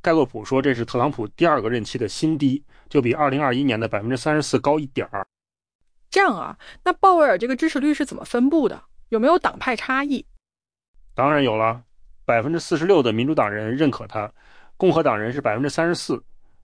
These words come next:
Speaker 1: 无党派人是最高，有百分之四十九。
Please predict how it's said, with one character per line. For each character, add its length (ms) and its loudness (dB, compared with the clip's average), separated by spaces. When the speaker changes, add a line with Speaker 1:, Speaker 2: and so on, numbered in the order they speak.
Speaker 1:
无 160 -2
党 180 0
派 140 -6
人 120 -6
是 80 -6
最 200 -4
高， 280 2
有 100 -4
百 140 -4
分 100 -6
之 60 -4
四 180 -4
十 100 0
九。 160 -12